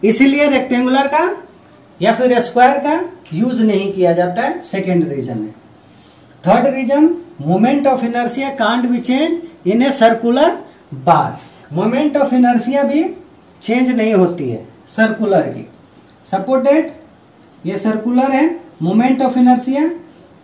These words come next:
सेंटर से सेम ही आएगा, क्योंकि moment of inertia I से डिनोट करते हैं, I equal to एम आर स्क्वायर by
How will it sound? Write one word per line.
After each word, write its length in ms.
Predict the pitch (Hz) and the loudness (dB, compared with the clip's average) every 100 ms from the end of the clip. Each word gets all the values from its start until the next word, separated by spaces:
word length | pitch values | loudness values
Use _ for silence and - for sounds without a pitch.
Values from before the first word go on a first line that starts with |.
| _ - _ - - _ _ - | _ -20 _ -20 -20 _ _ -18
सेंटर 440 | - 208 240 277 | -2 0 2 2
से 160 | 269 285 | 2 0
सेम 280 | - 247 247 | 0 4 6
ही 120 | 262 | 6
आएगा, 340 | 220 170 135 123 - - | 2 0 -2 -6 -14 -12
क्योंकि 320 | 220 254 294 311 | -4 -2 0 0
moment 480 | 240 240 277 277 262 | 0 0 0 0 0
of 120 | 254 | 2
inertia 600 | 247 247 - 294 294 208 | 2 2 0 -4 -2 -2
I 100 | 233 | -2
से 160 | 254 | -2
डिनोट 380 | 240 247 247 226 | -2 0 0 -2
करते 260 | 247 226 254 | -4 -4 -2
हैं, 260 | 233 285 - - - | 0 0 -4 -10 -8
I 260 | 170 226 247 | -4 0 0
equal 340 | - 247 240 | -2 -2 -2
to 220 | 285 330 339 - - - - 185 | 2 0 0 -10 -20 -20 -12 -4
एम 220 | 233 247 | 0 2
आर 260 | 240 247 247 | 0 -2 -4
स्क्वायर 300 | - 247 220 | -2 -4 -2
by 220 | 254 330 | 0 -2